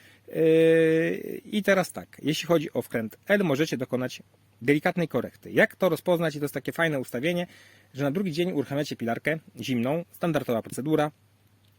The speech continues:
i dodajecie gazu. Yy, tylko nie od razu, że tak powiem, w palnik, tak? Bo, bo nie o to chodzi, to z żadnym urządzeniem tak się nie postępuje. Yy,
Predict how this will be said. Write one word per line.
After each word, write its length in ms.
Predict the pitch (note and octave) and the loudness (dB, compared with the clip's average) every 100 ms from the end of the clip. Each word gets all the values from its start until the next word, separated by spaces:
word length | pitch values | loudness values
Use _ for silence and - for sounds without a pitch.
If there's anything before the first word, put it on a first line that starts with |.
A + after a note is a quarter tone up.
| - | -8
i 80 | C#3 | 0
dodajecie 400 | C#3 D#3 F3+ D3+ | 4 6 4 2
gazu. 380 | C3+ A#2 - E2 - _ _ | 2 0 -2 -12 -20 _ _
Yy, 160 | B2+ B2 | -2 -2
tylko 160 | - E3 | 2 4
nie 140 | B3+ | 6
od 100 | F3 | 6
razu, 300 | D#3+ D3+ B2 - - | 4 2 0 -4 -10
że 120 | A#2+ | -6
tak 100 | C3+ | -2
powiem, 160 | C#3+ B2 | 0 0
w 40 | |
palnik, 320 | - D#3+ D3+ | 0 0 0
tak? 220 | - D#3 C#3 | 0 -2 0
Bo, 320 | C#3+ C#3+ C#3+ | 2 2 4
bo 140 | D#3 | 2
nie 180 | E3+ D4 | 2 2
o 40 | |
to 120 | G3+ E3 | 2 4
chodzi, 220 | C#3+ B2+ | 4 2
to 140 | E3+ | 0
z 40 | E3 | 2
żadnym 280 | G#3+ E3+ | 2 2
urządzeniem 280 | D3+ C3+ C3+ | 0 0 0
tak 120 | B2+ | -2
się 80 | - | -2
nie 80 | B2+ | -4
postępuje. 520 | B2 A#2 A#2+ A2+ A2 | -4 -4 -6 -4 -4
Yy, 760 | A2+ G#2 A#2+ A#2 A2+ A2+ A2+ | -4 -4 -4 -4 -4 -4 -6